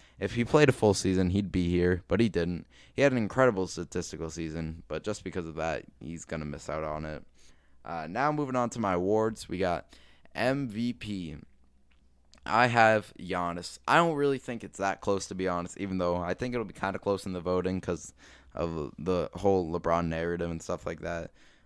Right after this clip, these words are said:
But it, to me, it's Giannis. It's easy. He's had w-, one of the best seasons I've seen in a very long time. So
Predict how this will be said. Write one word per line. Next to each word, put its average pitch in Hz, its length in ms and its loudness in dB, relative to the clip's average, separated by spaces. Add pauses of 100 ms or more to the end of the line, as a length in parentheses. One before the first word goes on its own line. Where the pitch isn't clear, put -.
(140)
But 67 380 -6
it, - 220 -12
to 98 80 -6
me, 123 300 0
it's - 200 -12
Giannis. 98 460 -2
It's - 180 -20
easy. 92 380 -2
He's 90 240 -6
had 98 180 4
w-, 90 280 -4 (280)
one 107 340 0
of 139 80 -4
the 107 60 -2
best 95 320 -2
seasons 90 400 -6
I've 78 180 -6
seen 95 340 -4
in 82 200 -8
a 78 80 -8
very 85 540 -4
long 82 340 -4
time. 78 400 -8
So - 120 -18